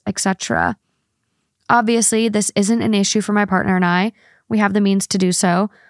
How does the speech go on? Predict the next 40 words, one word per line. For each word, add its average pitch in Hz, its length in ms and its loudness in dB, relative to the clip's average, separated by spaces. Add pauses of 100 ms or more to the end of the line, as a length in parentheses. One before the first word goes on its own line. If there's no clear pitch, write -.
(280)
But 220 140 -6
she's 220 240 -2
leaving 240 320 0
her 240 140 0
twenty-year-old 214 640 0
son 185 380 0 (340)
with 220 140 -2
a 226 60 2
half-finished 226 640 0
degree 190 460 0 (360)
and 240 140 -2 (180)
loads 233 440 2
of 214 200 0
monthly 208 380 0
payments 190 420 0
he 226 220 -6
can't 220 280 -2
afford. 190 480 -2 (840)
My 226 100 0
partner 226 360 2
would 214 140 0
always 214 300 2
acknowledge 196 460 0
the - 120 -4
issues 190 320 0
she 185 140 -2
had, 175 320 0 (440)
but - 120 -2
was 220 160 -2
definitely 226 340 0
one 220 160 2
of 196 100 -2
the 202 60 0
biggest 190 480 -2
enablers 185 680 0 (320)
for 220 180 -2
most 208 260 2
of 190 120 0
his 202 240 0
life, - 400 -2